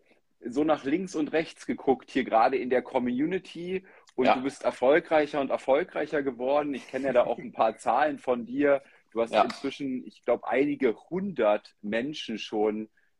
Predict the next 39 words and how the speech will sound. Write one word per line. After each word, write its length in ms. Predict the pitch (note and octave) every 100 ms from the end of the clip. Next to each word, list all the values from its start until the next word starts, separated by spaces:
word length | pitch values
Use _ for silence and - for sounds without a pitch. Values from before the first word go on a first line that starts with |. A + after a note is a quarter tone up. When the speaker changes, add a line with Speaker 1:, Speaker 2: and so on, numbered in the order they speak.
| _ G#2
Speaker 1:
ähm, 600 | G#2 G#2 G#2 G#2 G#2 -
ja, 200 | G2 A#2+
auf 200 | A2+ A2+
den, 240 | - A2+ A2+
auf 180 | G2+ -
dem 180 | A#2
Weg 260 | G2 C#3 -
begleitet, 800 | B2+ G#2+ G2+ C#3+ - D#3 D3 -
ähm, 200 | A#2 A#2+
gecoacht, 840 | A2 - A#2+ C3 E3+ - - - -
ähm, 380 | A2+ A#2 B2 B2+ _
Speaker 2:
Mhm. 260 | F#2+ B2 C3+ _ _
Speaker 1:
und 320 | A#2+ B2 A#2+ B2+
hast 280 | - -
enorme 420 | B2+ A#2 B2+ D#3+ C#3
Erfolge 440 | B2+ C#3+ D#3+ D3+
gefeiert. 640 | A2+ - G#2 G#2+ B2+ -
Und 220 | - A#2+ A#2
gerade, 560 | G2+ G#2 C#3+ D3+ D3 _ _ _ _
ähm, 300 | A#2 A#2+ B2 -
wenn 140 | A#2+
man 120 | C3+
jetzt 280 | C3 A#2 -
nicht, 400 | C#3 C#3+ - -
nicht, 360 | B2+ C3 - B2
nicht, 180 | B2 B2
nicht 180 | B2
sechzig 380 | A2+ C3 - A#2+
Jahre 340 | B2+ F#3 E3 A#2+
alt 240 | A#2 A2+
ist 380 | B2 D3+ - F2
oder 220 | A#2 A#2
über 280 | C#3+ E3 B2
sechzig 540 | C3+ - - C#3 B2
wie 80 | C3+
jetzt 240 | B2+ -
der 140 | B2 A2
Helmut, 520 | B2+ F#3+ E3+ B2 -
ja, 320 | G#2 A#2 E3